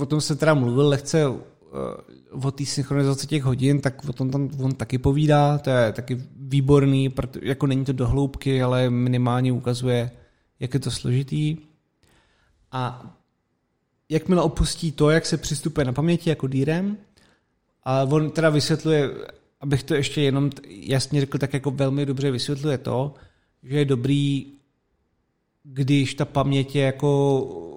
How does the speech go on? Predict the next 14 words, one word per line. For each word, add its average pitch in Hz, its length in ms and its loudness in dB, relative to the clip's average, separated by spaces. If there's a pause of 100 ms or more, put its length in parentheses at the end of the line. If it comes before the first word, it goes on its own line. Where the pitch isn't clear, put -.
v 120 160 -10
nějakých 139 400 -2
řádcích 123 460 -2
paměťových, 110 580 -6
protože 139 380 0
jak, 139 200 0
jak 135 220 -8
je 139 160 -4
většinou 135 280 -2
funguje 139 320 0
přístup - 360 -4
na 127 80 -2
paměť 131 380 0
je, 139 240 2